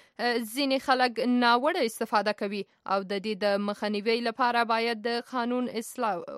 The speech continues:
اصلاح وشي. سترې محکمې ویلي، که څوک په دغه قانون کې د بدلون غوښتنه کوي، نو دا د مذهب سپکاوی نه دی.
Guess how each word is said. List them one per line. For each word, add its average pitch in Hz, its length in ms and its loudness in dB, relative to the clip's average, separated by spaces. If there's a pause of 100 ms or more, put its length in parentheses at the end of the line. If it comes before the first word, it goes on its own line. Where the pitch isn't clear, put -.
(320)
اصلاح 185 340 -4
وشي. 180 240 -10 (160)
سترې - 280 -10
محکمې 190 400 -6
ویلي، 233 300 -4 (160)
که 240 240 0
څوک 262 420 -4
په 233 220 0
دغه 226 220 -2 (100)
قانون 220 320 0
کې 214 240 -4
د 202 100 -4
بدلون 220 400 -4
غوښتنه 208 460 -6
کوي، 214 200 -6 (120)
نو 196 80 -6 (100)
دا 196 140 2 (160)
د 202 100 0 (380)
مذهب 202 340 -4
سپکاوی 190 560 -2
نه 170 160 -8
دی. - 80 -12